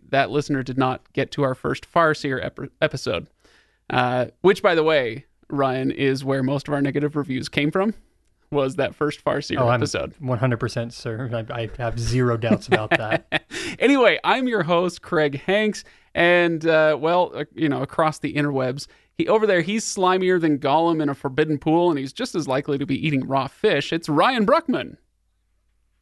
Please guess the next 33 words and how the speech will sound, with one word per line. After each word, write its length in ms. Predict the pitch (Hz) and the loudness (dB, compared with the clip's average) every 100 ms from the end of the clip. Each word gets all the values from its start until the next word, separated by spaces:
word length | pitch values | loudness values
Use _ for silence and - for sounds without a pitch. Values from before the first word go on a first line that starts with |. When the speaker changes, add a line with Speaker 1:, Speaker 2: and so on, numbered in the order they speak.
| _ - | _ -10
Speaker 2:
That's 600 | 127 117 113 - - 139 | -2 -2 -2 -6 -6 2
why 340 | 123 131 131 | 4 6 6
I 60 | 131 | 4
haven't 380 | 131 135 139 | 4 4 0
bothered 340 | 127 135 143 135 | 2 4 2 0
showering 560 | 147 156 196 151 127 | 2 4 4 4 0
for 320 | - 123 120 117 | -2 -4 -2 -2
the 100 | 120 | -2
entire 340 | 120 120 120 | 0 2 2
quarantine. 560 | - 123 120 110 117 117 | 2 0 0 0 0 0
Speaker 1:
Yikes. 240 | 117 - - - - - | -2 -8 -20 -20 -20 -10
And 280 | - 170 160 | 0 2 2
if 140 | 156 160 | 0 -4
she 220 | 226 - | -4 0
ever 180 | 185 170 | 0 0
tried 300 | - 170 147 | 0 0 0
to 80 | |
join 380 | 131 147 143 160 | -4 0 2 2
the 80 | 139 | 0
Gondorian 600 | 127 127 135 147 143 135 | -2 0 2 2 2 0
Rangers, 400 | 131 131 135 131 | 0 -2 -2 -2
they'd 220 | 139 139 | -2 0
kick 180 | - 170 | -2 0
her 220 | 196 233 | 2 2
out 180 | 131 127 | 2 -2
for 120 | 156 | -2
being 220 | 135 131 127 | -2 -4 -2
way 320 | 151 165 151 | 0 2 0
too 240 | - 143 | -2 -2
peppy. 360 | 131 139 131 117 - _ - | 0 -2 -2 -8 -14 _ 0
It's 180 | 170 170 | 2 4
Megan 240 | 175 160 | 4 4
Smythe. 440 | - 170 190 123 | 2 2 2 0